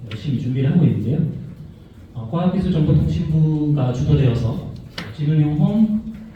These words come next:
얼라이언스를 통해가지고 지능형 홈 밸류체인을, 어, 아주 빠르게 갖춰가고 있습니다. 여기 보시면 정말 여기 뭐 대학 교수님이나, 어, 선생님도 오셨는데, 어, 취업시키고 싶은 회사들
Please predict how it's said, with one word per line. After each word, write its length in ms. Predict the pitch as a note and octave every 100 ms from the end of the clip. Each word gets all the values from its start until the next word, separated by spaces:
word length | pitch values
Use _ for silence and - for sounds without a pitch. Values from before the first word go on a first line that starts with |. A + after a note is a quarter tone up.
| - - - D3
얼라이언스를 640 | D3+ D#3+ F3 D#3+ - B2+
통해가지고 800 | G#3 G3+ D#3 A#2+ B2+ - - - - - A2
지능형 400 | - D#3+ D3+ D3
홈 220 | D3+ F#3+ - - - - - -
밸류체인을, 920 | D3 D#3 - - - - A#3 - - - -
어, 240 | - - -
아주 200 | B2+ -
빠르게 580 | F#3 A3 D#3 F3 - -
갖춰가고 380 | - C#3 B2+ A2
있습니다. 300 | - - - - - - - - -
여기 180 | D#3 F#3
보시면 420 | F3+ F#3 F3+ E3+
정말 680 | D3+ D#3 E3+ E3 D3+ - - - - - - - - D3
여기 120 | C#3+
뭐 280 | C3 C3 C3
대학 360 | C#3+ C#3+ - - -
교수님이나, 800 | C#3+ C#3 C#3 C3 B2 B2 - - - -
어, 120 | A#2 A2 -
선생님도 380 | D3 D3 D3 D3
오셨는데, 640 | - C#3 A#2+ A2 - - - - - -
어, 100 | A#2+
취업시키고 480 | - F3+ - E3+
싶은 460 | D#3+ - - A#2 A2+
회사들 440 | C#3 - A#2 G#2